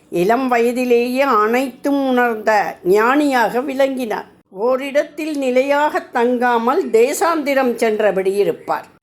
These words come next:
ஒருமுறை வியாசர் அவரை தேடி வந்தார். "புத்ரா,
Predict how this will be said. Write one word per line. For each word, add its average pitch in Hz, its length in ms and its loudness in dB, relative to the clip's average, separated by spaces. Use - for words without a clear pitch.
ஒருமுறை 262 720 -2
வியாசர் 277 600 -2
அவரை 233 400 -2
தேடி 233 360 0
வந்தார். 202 720 -2
"புத்ரா, 233 400 2